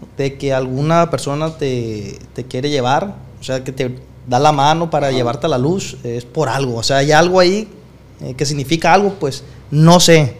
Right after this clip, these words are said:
Speaker 1: dejo ahí en la, en la parte de abajo.
Speaker 2: Pues ojalá que nos dejen los comentarios para saber qué es. Eh, después, este, como han dado en campañas y ese rollo, he conocido personas que se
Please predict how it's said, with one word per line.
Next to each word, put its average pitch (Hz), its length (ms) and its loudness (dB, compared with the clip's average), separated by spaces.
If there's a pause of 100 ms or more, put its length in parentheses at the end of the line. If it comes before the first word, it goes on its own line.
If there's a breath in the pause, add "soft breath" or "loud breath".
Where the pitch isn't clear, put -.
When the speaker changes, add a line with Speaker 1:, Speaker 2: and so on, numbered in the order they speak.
Speaker 1:
dejo 156 560 0
ahí 135 180 2
en 151 100 -2
la, 156 100 -2
en 147 80 -4
la 135 80 -2
parte 139 200 -6
de 160 40 2
abajo. 135 160 2
Speaker 2:
Pues 135 100 0
ojalá 170 380 4
que 196 100 4
nos 170 140 -2
dejen 139 260 0
los 165 100 -2
comentarios 139 560 -2
para 151 220 0
saber 127 360 0
qué 151 260 4
es. 175 180 -4 (420 loud breath)
Eh, 123 580 0
después, 151 640 2
este, 110 540 -4
como 113 240 -6
han 131 100 -6
dado 151 220 4
en 160 80 -2
campañas 139 580 -4
y 143 40 -4
ese 147 180 -2
rollo, 143 260 0
he 143 80 -4
conocido 131 480 -4
personas 123 440 -6
que - 120 -16
se - 160 -10